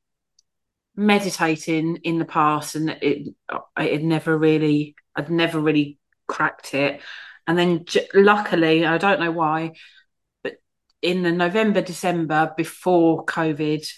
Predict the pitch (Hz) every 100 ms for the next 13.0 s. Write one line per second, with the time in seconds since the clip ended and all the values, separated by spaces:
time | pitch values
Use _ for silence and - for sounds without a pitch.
0 | _ - 156 - - 415 190 - - 156
1 | 151 - 165 156 160 147 151 151 151 147
2 | - _ _ _ _ _ _ _ _ _
3 | _ _ - 185 - 156 147 - - -
4 | _ _ 156 147 - 160 151 143 156 156
5 | 208 277 254 220 196 - 185 180 175 -
6 | - 151 160 120 131 - - - - 165
7 | 160 165 160 165 - - 156 165 160 170
8 | 165 165 160 156 156 143 _ _ _ _
9 | _ _ _ _ 143 143 147 147 - 165
10 | 160 156 151 147 143 143 - _ 160 160
11 | 160 151 147 147 160 - - 147 - 156
12 | 156 - - _ 160 160 151 143 175 -